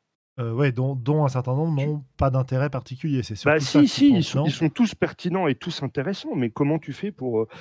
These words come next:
Speaker 2: absorber cette masse d'inter-, d'informations, la retenir, la réutiliser de manière pertinente ? C'est-à-dire que moi, je crois qu'il est important de détailler quelques personnages non joueurs vraiment clés et, et, et vraiment qui sont vraiment des, des pierres angulaires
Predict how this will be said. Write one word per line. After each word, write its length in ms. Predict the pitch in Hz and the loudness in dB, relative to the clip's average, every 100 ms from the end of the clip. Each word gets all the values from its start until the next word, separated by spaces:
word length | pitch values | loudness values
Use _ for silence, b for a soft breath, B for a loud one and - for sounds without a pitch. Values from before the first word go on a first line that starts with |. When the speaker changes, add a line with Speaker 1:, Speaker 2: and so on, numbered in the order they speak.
| 151 B | -18 B
Speaker 2:
absorber 500 | 123 - 139 127 160 | -10 -4 -2 0 0
cette 320 | 170 123 - | 0 -6 -4
masse 240 | 135 139 120 | -4 -4 -4
d'inter-, 340 | 113 120 113 127 104 - | -6 -4 -6 -8 -20 -12
d'informations, 920 | 110 104 104 104 104 - 185 196 180 | -8 -6 -8 -8 -10 -8 -8 -6 -4
la 100 | 107 | -4
retenir, 720 | 98 110 - 143 185 202 156 B 175 143 | -4 -6 -4 -2 0 0 -2 B -18 -8
la 160 | 113 107 | -4 -2
réutiliser 580 | 113 113 - 117 113 135 | -2 -4 -4 -4 -2 -2
de 60 | |
manière 320 | 120 104 110 | -2 -2 -4
pertinente ? 520 | 110 110 - 110 104 - B B | -6 -14 -14 -14 -14 -16 B B
C'est-à-dire 180 | - 151 | 0 0
que 120 | - | 2
moi, 240 | 143 147 160 | 0 2 2
je 100 | 131 | 2
crois 240 | - 226 | -4 -6
qu'il 220 | 226 139 | -6 -4
est 20 | 113 | -2
important 540 | 107 123 107 - 143 | -2 -6 -10 -6 -6
de 100 | 113 | -6
détailler 640 | 107 110 - 117 120 123 | -4 -2 0 0 0 -2
quelques 500 | 113 147 143 139 - | -2 -2 -2 -2 -4
personnages 760 | 110 117 - - 113 120 123 104 101 b b b _ | -6 -8 -10 -6 -4 -2 -2 -4 -12 b b b _
non 240 | 117 113 | 0 0
joueurs 380 | 110 101 135 131 | 0 0 0 0
vraiment 400 | 107 117 120 123 | -2 -2 0 -2
clés 500 | - - 147 151 143 B B B _ | -6 0 2 2 0 B B B _
et, 140 | 110 | -4
et, 420 | 107 110 113 - 113 | -4 -2 -4 -2 -4
et 20 | |
vraiment 400 | 98 110 120 135 | -4 -4 -4 -4
qui 160 | - | -8
sont 160 | - 117 | -10 -8
vraiment 300 | 107 113 123 | -4 -4 -2
des, 440 | 110 104 107 110 - | -2 0 0 -2 -4
des 80 | 113 | -6
pierres 240 | - 147 | -2 0
angulaires 680 | 131 113 135 131 131 135 113 | 0 0 2 2 2 2 -2